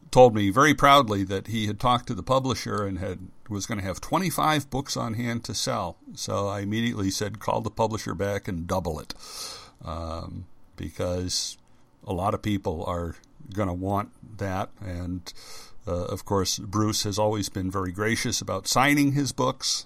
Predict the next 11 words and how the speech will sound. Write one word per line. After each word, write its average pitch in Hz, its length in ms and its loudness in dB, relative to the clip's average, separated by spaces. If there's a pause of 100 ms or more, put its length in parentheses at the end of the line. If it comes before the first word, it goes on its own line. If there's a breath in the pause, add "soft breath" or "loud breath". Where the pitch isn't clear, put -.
(160)
and, 92 520 -8
uh, 92 360 -8 (140)
I 98 120 -8
can 104 160 -6
tell 101 160 -2
you 101 200 -2
I 113 160 0
will 131 160 0
be 110 160 -2
in 104 120 -2
line 95 540 -2